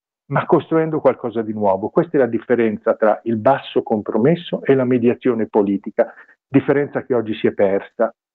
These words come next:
Quando si lavora per l'intera società e per i tempi lunghi, bisogna trovare la mediazione politica, che è costruire qualcosa di nuovo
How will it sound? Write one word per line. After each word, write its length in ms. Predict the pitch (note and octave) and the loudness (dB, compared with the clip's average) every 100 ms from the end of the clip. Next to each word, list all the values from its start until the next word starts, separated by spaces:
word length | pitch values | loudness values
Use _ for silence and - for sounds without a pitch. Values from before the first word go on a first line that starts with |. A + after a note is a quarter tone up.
| _ _ _ _ - | _ _ _ _ 0
Quando 320 | G3+ G3+ E3 | 0 2 -4
si 320 | - D3+ C#3+ - | -2 -4 -4 0
lavora 500 | C#3 C#3 C3+ A2 - | 0 2 2 0 -4
per 140 | A#2 | -4
l'intera 380 | A2 A#2+ E3 D#3+ | -4 0 2 2
società 560 | - - A#2 A#2+ - - | -4 -4 -2 0 0 -2
e 140 | A#2+ | -2
per 160 | - C3 | 2 2
i 100 | C3+ | 0
tempi 340 | G3 F3 E3 | 0 0 0
lunghi, 480 | E3 F#3 G3 F#3+ A3+ - | 2 2 0 0 -4 -4
bisogna 560 | - C#3 C3+ F3 F#3+ F#3 | -2 0 2 2 2 -2
trovare 600 | E3+ D3+ A#2+ B2 D3+ - | 0 0 2 0 -2 -2
la 160 | C3+ C3+ | 2 2
mediazione 600 | C#3 C#3 C#3 - B2+ B2+ | 0 -2 -2 -2 -4 -2
politica, 340 | C3 A#2 A2 G#2+ | 0 0 0 0
che 140 | E3 | 0
è 40 | |
costruire 560 | - E3+ - G3 F#3 E3 | 0 -2 -2 0 2 2
qualcosa 440 | D#3+ C#3 F3+ C#3 | -2 0 0 0
di 100 | C#3 | -2
nuovo 540 | C3 B2+ C3 C3+ D#3+ | -2 0 0 0 -2